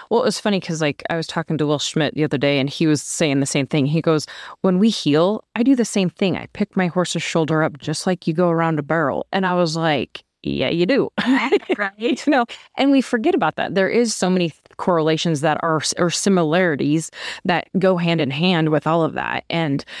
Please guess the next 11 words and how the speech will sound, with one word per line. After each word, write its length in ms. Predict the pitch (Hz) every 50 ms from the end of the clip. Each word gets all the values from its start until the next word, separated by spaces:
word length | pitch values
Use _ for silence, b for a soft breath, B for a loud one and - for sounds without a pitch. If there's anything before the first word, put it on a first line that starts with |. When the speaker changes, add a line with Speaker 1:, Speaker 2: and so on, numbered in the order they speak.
| B B B B
Speaker 1:
I 100 | - 175
agree. 360 | 170 151 - 165 175 165 127
I 100 | 147 147
think, 420 | 143 - 175 165 160 143 - - - -
uh, 220 | 151 151 147 139 139
the 120 | 120 156 156
more 520 | 160 160 165 165 160 165 165 156 147 147 B B B B B B B B _ _ - -
you're 460 | - - 165 151 175 170 180 175 170
aware 540 | 165 151 156 151 151 151 147 147 143 131 -
of 400 | - 160 156 147 139 131 - -
yourself 720 | 139 127 120 - - - - 151 143 143 147 147 - -